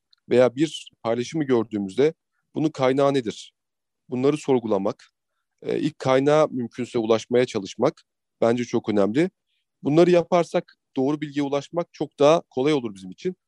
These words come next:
Topu sosyal medya platformlarına atmak şu anda çok sağlıklı bir yöntem değil. Çünkü bunun için geliştirilmiş algoritmalar çok sağlıklı çalışmıyorlar.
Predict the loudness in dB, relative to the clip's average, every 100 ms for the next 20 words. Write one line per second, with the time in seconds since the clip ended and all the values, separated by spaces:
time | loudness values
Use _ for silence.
0 | _ _ -2 2 4 4 2 _ _ _
1 | _ -6 -4 -2 2 2 2 0 -2 0
2 | -2 0 -2 0 0 0 -2 -6 -6 _
3 | _ _ _ _ -12 0 0 2 0 0
4 | -2 -14 -20 -6 -4 -4 -6 -4 -4 0
5 | -2 -2 -2 -4 -2 -2 4 2 2 _
6 | _ _ _ 4 4 4 0 4 4 2
7 | -2 -2 2 0 4 2 2 0 0 -4
8 | -4 2 2 0 -6 -4 -4 -4 -2 0
9 | -2 -4